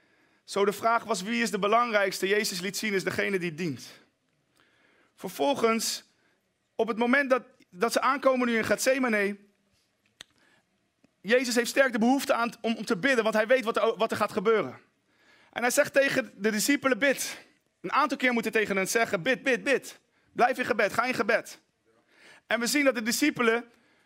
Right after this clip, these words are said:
in slaap vallen vanwege verdriet.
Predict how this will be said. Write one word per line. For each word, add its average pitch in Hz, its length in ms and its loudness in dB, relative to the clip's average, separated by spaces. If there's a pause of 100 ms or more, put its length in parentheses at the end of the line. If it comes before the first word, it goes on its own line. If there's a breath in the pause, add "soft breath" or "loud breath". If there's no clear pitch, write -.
(300 soft breath)
in 233 220 0
slaap 330 420 2
vallen 240 500 0 (240)
vanwege 247 440 2
verdriet. 220 600 -4